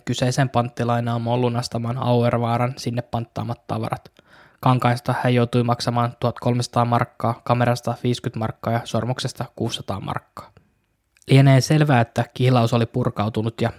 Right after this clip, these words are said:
niin koki Juvonenkin. Hän oli ilmoittanut poliisiasemalle vaativansa Auervaaralle rangaistusta tämän rikoksista ja korvaamaan kaikki Juvoselle aiheutetut vahingot. Lauri August Virtasta, siis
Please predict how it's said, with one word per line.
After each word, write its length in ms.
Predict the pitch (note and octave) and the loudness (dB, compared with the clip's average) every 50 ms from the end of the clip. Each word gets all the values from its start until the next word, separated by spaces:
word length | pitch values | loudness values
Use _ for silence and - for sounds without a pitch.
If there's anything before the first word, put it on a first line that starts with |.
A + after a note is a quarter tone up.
| - - | -10 -8
niin 180 | - G#2+ G#2 A#2 | -6 -6 -2 0
koki 280 | - - - D#3 B2+ | 0 2 4 4 4
Juvonenkin. 580 | A#2+ A#2 G#2+ A2+ A2+ G#2+ G#2 B2 - - A2+ - - _ _ _ _ _ _ | 4 4 2 0 -2 -4 -6 -6 -6 -8 -8 -10 -12 _ _ _ _ _ _
Hän 160 | - - B2+ | 0 2 2
oli 120 | B2 C3 B2 - | 4 2 2 2
ilmoittanut 640 | C#3 B2+ B2+ B2 B2+ B2+ - - C#3+ C#3 B2+ - _ | 2 2 4 2 0 0 0 0 0 0 0 -2 _
poliisiasemalle 800 | - B2+ B2+ B2 B2 A#2 - A#2 A#2 A#2 B2 A#2 A#2+ A#2 A#2+ A2+ - - - | 2 2 4 4 2 2 0 -2 -2 -2 -2 0 0 0 0 0 -2 -2 0
vaativansa 520 | A#2+ A#2 A#2 - D#3 D3+ C3+ A#2+ - - | 0 0 0 0 0 0 0 0 -2 -4
Auervaaralle 720 | - - B2+ A#2+ A#2 A#2+ A#2 A#2 A#2 A2+ A#2 A#2+ A#2 A#2+ A#2+ - - | -2 0 2 2 2 2 0 0 -2 -2 0 0 0 0 -2 -4 -4
rangaistusta 760 | - - B2 C3 C3 B2 A#2+ A#2 A2+ A#2 - - A#2+ A#2+ - C#3+ | -2 2 4 4 4 4 2 0 -2 -2 -4 -6 -8 -6 -6 -2
tämän 260 | - E3+ E3 C#3+ B2 | 0 2 2 2 2
rikoksista 640 | - B2+ B2 - - A#2+ - - - A#2 - - | 2 0 0 0 0 -2 -2 -4 -6 -6 -4 -4
ja 100 | A#2+ A#2 | -4 -4
korvaamaan 640 | - - B2 A#2 A#2+ A#2+ A#2 A#2 A#2 A#2 A#2 A#2 A#2+ - | -2 0 0 2 2 2 0 0 0 -2 -2 -4 -2 0
kaikki 420 | - A2+ A#2 - - B2 A#2+ A#2 | 0 0 0 0 -4 -6 -2 0
Juvoselle 480 | A#2+ A#2 A2+ A2+ A#2+ - A2 A2 A2 G#2+ | 0 0 0 0 0 -2 -2 -2 -2 -2
aiheutetut 640 | G#2+ A2 A#2+ A#2+ B2 G#2+ - A2 A2+ A2+ A2+ - | -2 -4 -4 -2 -4 -4 -2 -4 -4 -4 -6 -2
vahingot. 540 | - A2+ A#2 A#2+ A#2 G#2+ G#2+ G#2 - - - _ _ _ _ _ _ _ _ _ _ _ _ _ _ _ _ _ _ _ _ _ _ _ _ _ _ - - | -2 0 0 0 0 -2 -6 -8 -12 -14 -18 _ _ _ _ _ _ _ _ _ _ _ _ _ _ _ _ _ _ _ _ _ _ _ _ _ _ 0 4
Lauri 300 | C#3+ C#3+ E3+ G3 G3+ F#3 | 6 6 6 6 6 6
August 380 | D#3 C#3+ C3+ C#3 C3 - - | 6 6 6 4 2 2 2
Virtasta, 520 | D3 C#3+ C#3+ C3+ C3 - B2+ - - - C3 - - - | 4 6 6 4 4 0 -2 -2 -2 -4 -6 -6 -8 -2
siis 240 | - B2+ B2+ - | 0 0 0 0